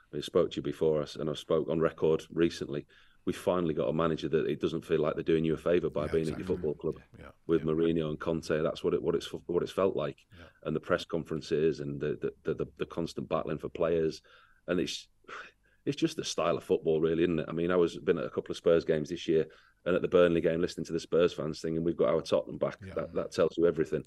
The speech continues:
Speaker 2: Yeah.
Speaker 1: Um, it's been a, a, a poor watch for the last twelve, eighteen months,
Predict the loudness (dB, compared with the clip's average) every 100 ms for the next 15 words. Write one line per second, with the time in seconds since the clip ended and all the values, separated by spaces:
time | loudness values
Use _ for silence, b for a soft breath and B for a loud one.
0 | -10 -16 -20 _ 0 2 2 0 -6 -6
1 | -4 -4 0 2 2 2 -6 -8 -8 0
2 | 4 6 6 2 0 -4 -2 -6 -12 -20
3 | _ _ 0 2 4 4 2 -2 0 0
4 | -2